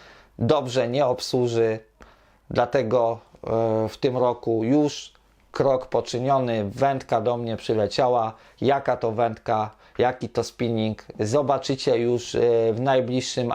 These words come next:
unboxingu. E, muszę jeszcze uzbroić tą wędkę oczywiście w pozostałe elementy, czyli odpowiedni kołowrotek,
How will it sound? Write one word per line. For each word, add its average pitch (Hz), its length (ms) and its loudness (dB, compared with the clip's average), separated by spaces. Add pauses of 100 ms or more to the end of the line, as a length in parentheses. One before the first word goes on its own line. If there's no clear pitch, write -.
unboxingu. 123 840 0 (680)
E, 107 520 2 (1080)
muszę 135 340 2
jeszcze 127 340 2
uzbroić 123 580 0
tą 117 200 0
wędkę 110 540 0 (500)
oczywiście 117 600 0
w 110 60 -6
pozostałe 151 680 0
elementy, 135 680 0
czyli 120 420 -2
odpowiedni 127 640 0
kołowrotek, 120 880 -2